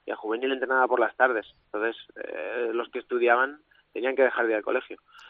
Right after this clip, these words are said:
Entonces hubo un cambio de, de horarios y el juvenil empezó a entrenar por la mañana y la verdad que agradecido a eso también porque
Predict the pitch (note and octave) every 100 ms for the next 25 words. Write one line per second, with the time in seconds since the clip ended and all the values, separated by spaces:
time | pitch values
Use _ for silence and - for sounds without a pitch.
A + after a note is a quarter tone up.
0 | - _ _ - A2+ A2+ B2 A#2+ A#2+ B2
1 | B2 C3 B2+ B2+ B2 B2 B2 B2 B2 B2
2 | C#3 D#3 D3 A2 A2+ A2+ A2+ A2+ A#2 B2
3 | B2 A#2+ A2+ A#2 A2+ G#2+ A#2+ A#2+ A#2 A#2
4 | A2+ A#2 C3+ B2+ A2+ G#2 G#2+ B2 A#2+ B2
5 | A2+ A2 G#2+ A#2+ A#2+ A2+ C3+ A#2+ A2 A2
6 | C#3 A2 G2+